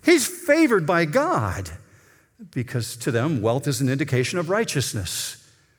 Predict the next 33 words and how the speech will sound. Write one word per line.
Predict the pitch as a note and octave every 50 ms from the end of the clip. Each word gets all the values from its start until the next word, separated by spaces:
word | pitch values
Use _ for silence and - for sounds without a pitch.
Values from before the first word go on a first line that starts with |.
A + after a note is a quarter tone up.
| _ _
But | - G#3+ G3+
he's | B3+ D#4 D4
in | C#4+ A3+ F#3
hell. | F#3 A#3+ D#4+ F4 F4+ E4 A#3 C#3+ A#2+ G2 - - - - - - - - -
What's | C#3 E3+ - - -
he | - C#4+ E4+
doing | G3+ D3+ B2 E3+ G3 F#3+ G#3+ A#3+ C4 B3+ G#3+
there? | G3 A3+ D4+ D#4+ D4+ F3+ A2 F#2+ F2+ D#2+ D#2 C#2+ - - - _ - - - - _ _ _ _ _ _ _ _ - - _ _ -
Well, | A#2+ A2+
next | A#2 D3+ F#3+ - - B2+
week, | B2 A#2+ -
you're | C#3
gonna | A2+ C3 B2 A2+
see | - - C3+ A#2+ A2
how | F#2+ - - - - F#3 F3+ E3
he | C#3+ C3 B2+ -
got | - F2 E2+ E2+ E2+
there | - F#2+ F#2 F#2 F#2 F#2+ G#2+ - - - - - _ _ _ _ _ _ _ _ _ _ _ _ _ _ _
and | - G#2+ G2+ G2+
what | G#2 A#2+ A#2
it's | A#2 A#2 -
like | A#2+ A2 G#2 G2+ G#2 - - - -
to | - - G#2+
be | F2 F2 F2+ A#2+ C#3+ E3+ D3
there. | G2 - F#2+ E2 D#2 D2+ D2+ G2+ A2 - - - - _ _ _ _ _ _ _ _ _ _ _ _ _ _ _ _ _ _
But | - G2+
just | A2 G2+ A2+
bear | A#2 C3+ C#3 C#3+
with | C3 C#3 A2
me | G#2 G2
as | G#2 G2 F2+
we | G#2 F#2+
finish | - - A#2+ A2 G#2 - -